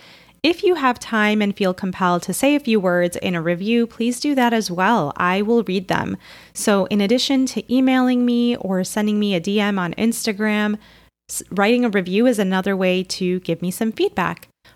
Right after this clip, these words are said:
Plus, when you leave positive ratings and reviews, that's another way that helps more people discover the show and helps the show grow. So if you think what I'm saying is of value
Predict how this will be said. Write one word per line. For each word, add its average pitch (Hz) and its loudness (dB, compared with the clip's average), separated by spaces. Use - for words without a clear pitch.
Plus, 277 0
when 240 0
you 233 2
leave 208 0
positive 196 0
ratings 180 0
and 165 -4
reviews, 233 0
that's 214 0
another 214 2
way 185 2
that 185 -2
helps 180 -4
more 254 2
people 185 0
discover 220 0
the 226 2
show 180 0
and 175 -2
helps 175 -4
the 180 -4
show 165 0
grow. 160 0
So - -4
if 175 -4
you 175 -4
think 233 -2
what 220 2
I'm 202 0
saying 185 -2
is 170 -2
of 165 -2
value 220 2